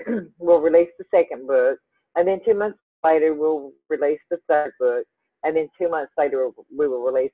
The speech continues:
the fourth book. Um, that way it gives me a chance to actually build on, you know, build on, on the, on the story. But, um, I have, I, I have a, a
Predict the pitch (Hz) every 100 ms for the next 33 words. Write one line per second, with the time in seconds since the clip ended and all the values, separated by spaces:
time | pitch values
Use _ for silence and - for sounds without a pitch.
0 | - - 139 131 - - 107 104 _ _
1 | _ _ - - - 147 127 117 123 _
2 | _ _ _ _ _ _ _ _ _ _
3 | _ - 185 160 180 175 170 180 175 156
4 | 147 - 180 170 160 - _ - 160 147
5 | 143 - _ _ _ _ 117 143 143 -
6 | 160 143 127 131 117 _ _ _ - _
7 | _ _ _ _ _ _ _ _ - 170
8 | 156 147 143 139 135 123 _ _ _ _
9 | _ _ - 147 120 127 151 143 131 127
10 | - 139 127 120 143 127 _ - 120 76
11 | 85 - _ _ _ _ _ _ - 160
12 | 151 - - 147 135 127 123 - _ _
13 | - 185 226 208 190 143 160 170 _ -
14 | 180 214 214 202 185 160 131 143 135